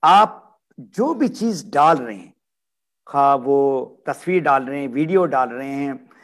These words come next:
अ, आपका, अ, Facebook लाइव डाल रहे हैं, तो जब आप ये चीज डालते हैं ना, तो वो लोग कमेंट्स करते हैं, वो लोग शेयर करते हैं,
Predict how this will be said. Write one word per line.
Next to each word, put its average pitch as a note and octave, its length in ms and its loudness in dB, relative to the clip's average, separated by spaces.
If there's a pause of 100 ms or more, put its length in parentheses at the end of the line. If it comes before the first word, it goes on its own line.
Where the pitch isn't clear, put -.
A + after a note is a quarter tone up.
(220)
अ, B2 440 -4 (1600)
आपका, C3 520 0 (380)
अ, B2+ 360 -6
Facebook D3 440 -2
लाइव A#3 200 6
डाल D3 280 2
रहे D3+ 160 -4
हैं, D#3 140 -8 (280)
तो B3 280 -2 (100)
जब A#3 260 0
आप A3+ 480 0 (920)
ये F3 200 0
चीज G#3+ 280 -2
डालते F3+ 400 0
हैं A3 60 -2
ना, A3 100 -2
तो A3+ 120 -4
वो F#3+ 340 -2
लोग F3+ 560 0 (680)
कमेंट्स F#3+ 420 0
करते A2+ 340 -14
हैं, F#2 160 -20 (260)
वो C4+ 160 2
लोग B3 200 4
शेयर F#3+ 480 0
करते B2+ 360 -12
हैं, G2+ 100 -18